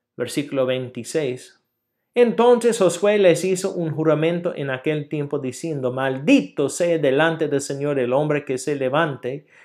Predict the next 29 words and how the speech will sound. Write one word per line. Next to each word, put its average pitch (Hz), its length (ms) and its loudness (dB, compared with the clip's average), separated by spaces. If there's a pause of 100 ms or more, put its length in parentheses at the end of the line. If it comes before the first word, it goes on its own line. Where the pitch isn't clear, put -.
(100)
y 151 300 2 (120)
reedifique 135 1080 -2 (200)
esta 160 380 0
ciudad 143 340 0
de 139 140 -2
Jericó.' 123 640 -6 (580)
Con 151 220 0
la 151 160 4
pérdida 180 480 4
de 139 140 0
su 143 180 -4
primogénito 139 800 -4
echará 143 500 -2
su 139 200 -6
cimiento, 143 840 -6 (440)
y 143 160 0
con 156 240 0
la 143 200 2
pérdida 180 500 2
de 139 160 -2
su 147 340 -4
hijo 180 380 -4
menor 139 600 -4 (280)
colocará 143 840 0
sus - 300 -12
puertas." - 840 -4 (760)
Algunos 170 680 -2
siglos 160 600 -4
después, 131 840 -6